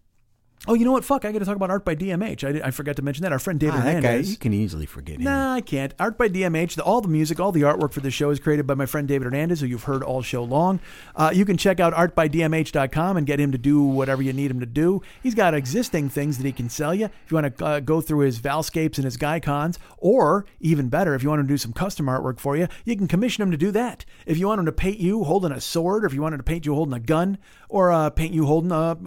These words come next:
Speaker 1: perhaps a bologna, a big fucking hunk of bologna.
Speaker 2: I actually did a commission for someone that listens to the show of them, a couple, and in a Warrior Frazetta pose, similar to the one on my poster up there.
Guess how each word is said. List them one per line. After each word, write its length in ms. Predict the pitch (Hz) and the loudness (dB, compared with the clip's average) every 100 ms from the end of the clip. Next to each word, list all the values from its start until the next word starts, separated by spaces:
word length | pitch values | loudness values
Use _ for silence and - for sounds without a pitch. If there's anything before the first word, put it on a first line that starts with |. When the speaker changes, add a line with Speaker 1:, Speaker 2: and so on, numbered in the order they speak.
| - | -8
Speaker 1:
perhaps 320 | 135 117 151 | -6 -2 -2
a 60 | 175 | 2
bologna, 440 | 202 247 302 - | 2 2 0 -2
a 60 | - | -4
big 260 | 131 196 165 | 2 2 2
fucking 320 | - 208 196 | -6 -4 0
hunk 180 | 196 220 | 0 0
of 60 | |
bologna. 420 | 208 262 302 - _ _ _ - | 2 2 0 -2 _ _ _ -6
Speaker 2:
I 80 | 107 | -2
actually 360 | 107 143 - 139 | -2 -2 -4 -4
did 160 | 117 | -2
a 60 | 107 | -2
commission 500 | - 104 110 - 110 | -2 -2 -2 -2 -6
for 140 | - | -6
someone 600 | 101 110 104 104 101 104 - | -6 -4 -2 -2 -2 -4 -8
that 160 | - 92 | -10 -8
listens 300 | 101 110 - | -6 -6 -6
to 60 | 104 | -6
the 120 | 92 | -6
show 400 | - 98 98 101 | -6 -6 -4 -6
of 300 | 98 92 90 | -10 -10 -8
them, 420 | 101 107 117 113 120 - _ _ - _ _ - | -6 -4 -4 -4 -8 -20 _ _ -20 _ _ -10
a 140 | 87 | -8
couple, 540 | - 143 147 104 110 - _ _ _ _ - | -2 -2 -2 -4 -6 -12 _ _ _ _ -10
and 520 | 104 101 98 98 92 - | -6 -6 -6 -8 -12 -8
in 320 | 113 104 104 - | -6 -6 -8 -10
a 100 | 101 | -6
Warrior 480 | 101 110 117 110 110 | -4 -2 0 0 -4
Frazetta 580 | - 107 101 120 117 - | -4 -6 -4 -2 -4 -6
pose, 360 | - 90 92 | -10 -8 -8
similar 300 | 90 101 98 | -10 -10 -8
to 60 | 90 | -8
the 80 | 87 | -10
one 200 | 90 90 | -10 -10
on 80 | 87 | -10
my 100 | 82 | -12
poster 480 | - 101 101 82 73 | -12 -12 -12 -12 -14
up 60 | - | -12
there. 200 | 78 73 | -12 -10